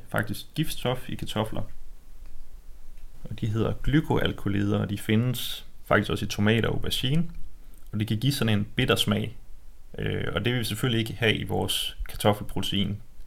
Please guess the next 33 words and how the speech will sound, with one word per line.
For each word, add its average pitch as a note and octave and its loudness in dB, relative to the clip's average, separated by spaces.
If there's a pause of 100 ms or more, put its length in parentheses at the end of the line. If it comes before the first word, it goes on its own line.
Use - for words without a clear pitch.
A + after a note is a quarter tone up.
(220)
den - 2
her A2 0
bitre - -2
smag. C#3+ 0 (600)
Men, G2+ 4
øh, F#2+ 4
værre A#2 8
endnu, A#2 2
altså - -4
hvis G2+ -2
der - 2
er F#2+ 2
for - -4
meget B2 4 (140)
giftstof, - -6 (100)
jamen, G2 -2
så A#2+ 2
kan A2 0
du G2 2
godt G#2 2
få F#2+ 0
ondt A2+ 2
i G#2+ 2
hovedet, A2 4
og G2 0
du - -8
kan - -10
få - -6
diarré G2+ -2
og G#2 -10
ting A2 -2
og A2 -6
sager. G#2+ 0